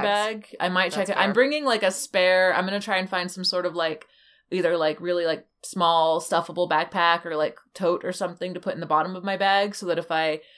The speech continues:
Speaker 2: am able to afford to bring back some souvenirs, like, I can decide to check a bag on the way home,
Speaker 1: Mm-hmm.
Speaker 2: you know, like, bring a spare. But no, I'm not. Fuck that.
Speaker 1: That's fair.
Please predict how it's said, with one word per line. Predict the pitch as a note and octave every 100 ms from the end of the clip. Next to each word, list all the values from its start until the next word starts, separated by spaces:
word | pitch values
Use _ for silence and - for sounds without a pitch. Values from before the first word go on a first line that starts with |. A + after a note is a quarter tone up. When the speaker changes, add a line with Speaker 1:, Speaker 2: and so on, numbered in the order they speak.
| - -
Speaker 2:
am | E3+
able | F3 E3
to | F#3+ E3+
afford | E3 E3+ D#3+ D#3+
to | E3
bring | E3
back | D3 D#3 -
some | F3
souvenirs, | D#3+ E3 D#3+ D#3 F3+
like, | D#3+ D3+
I | C3+
can | D3 D#3 E3
decide | F3 C3+ D3+ D3+
to |
check | F3 F3
a |
bag | E3+ E3+ F3
on | F3 E3+
the |
way | E3+ E3+
home, | E3+ F3+ A#3+ C4 _ _ -
Speaker 1:
Mm-hmm. | F#3 A#3+
Speaker 2:
you |
know, | A#3 A#3 A#3
like, | F3+
bring | F3 F3
a |
spare. | - F3+ G3+ - - - - _ _
But | F#2 G2+ F#2+ F#2 -
no, | F2+
I'm | B1+ D#2
not. | F2 E2+ - _ _ _ _ _ _ _ _ _ _ _ _ _ _
Fuck | G3 G3
that. | - B2+ A2+ - - _
Speaker 1:
That's | - F3
fair. | - G#2+ D#3+